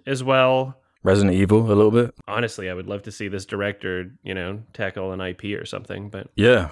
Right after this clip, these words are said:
Speaker 2: well, it's probably the most, the best way for them to get a, another job in the space.
Speaker 1: Yeah.
Speaker 2: Like, a Disney will probably just swoop 'em up and <laughs> get them to do some Comatose project. But, uh, yeah, I was right there with you. Uh, I, I liked the,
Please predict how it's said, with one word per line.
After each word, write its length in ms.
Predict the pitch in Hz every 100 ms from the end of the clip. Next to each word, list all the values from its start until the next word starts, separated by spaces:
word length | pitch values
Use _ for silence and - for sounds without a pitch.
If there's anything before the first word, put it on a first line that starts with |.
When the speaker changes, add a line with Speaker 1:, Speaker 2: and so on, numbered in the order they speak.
| -
Speaker 2:
well, 80 | 98
it's 100 | -
probably 180 | 98
the 80 | 87
most, 380 | 90 85 - 98
the 80 | 95
best 240 | 92 -
way 140 | 95 87
for 80 |
them 100 | 95
to 100 | 87
get 140 | 92 76
a, 220 | 85 87 92
another 320 | - 95 90
job 340 | 87 98 107
in 140 | 95 90
the 60 | 90
space. 480 | - 95 95 120
Speaker 1:
Yeah. 460 | 113 123 131 127 104
Speaker 2:
Like, 100 | 92
a 220 | 82 80 - -
Disney 280 | - 90 87
will 60 | 87
probably 280 | 95 90 90
just 480 | 92 - - -
swoop 300 | - 113 98 101
'em 80 |
up 220 | 90 85 -
and 200 | 90 - - - _ - -
<laughs> 460 | - 170 143 -
get 180 | - 104
them 120 | 110 104
to 120 | 98
do 220 | 98 95
some 240 | - 92
Comatose 460 | 92 90 90 92 92
project. 460 | - 92 95 92 92
But, 200 | 90 -
uh, 220 | 87 92 - - - - - -
yeah, 160 | 160
I 40 | 123
was 180 | 131 127
right 160 | 131
there 160 | 123 104
with 120 | 101
you. 260 | 135 82 92 -
Uh, 240 | 95 92 90
I, 120 | 95
I 220 | 98 98
liked 360 | 107 117 135 -
the, 420 | 151 147 135 120